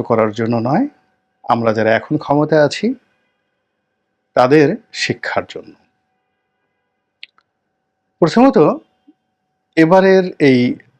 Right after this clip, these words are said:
শেখ হাসিনার পলায়নের পর যত আওয়ামী লীগ নেতাদের বাড়ি ঘর পুড়েছে,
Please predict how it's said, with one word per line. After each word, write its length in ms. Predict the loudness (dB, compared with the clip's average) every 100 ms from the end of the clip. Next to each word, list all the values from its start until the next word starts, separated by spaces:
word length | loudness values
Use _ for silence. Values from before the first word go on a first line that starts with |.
| -6
শেখ 200 | -4 -2
হাসিনার 360 | -4 -2 -2 0
পলায়নের 500 | -2 0 0 -2 -8 -8
পর 240 | -8 -8 -12 -18 _ _ _ _ _ _ _ _ _ _ _ _ _ _ _ _ _ _ -4
যত 300 | 0 2 4 4
আওয়ামী 280 | 4 2 4 4
লীগ 220 | 4 2 -6 -14 -4
নেতাদের 600 | -2 0 0 0 0 -2 -4 -2
বাড়ি 300 | 0 0 0 0 -2
ঘর 400 | -8 -4 -2 -2 -4 _ _
পুড়েছে, 500 | -4 -4 -4 -10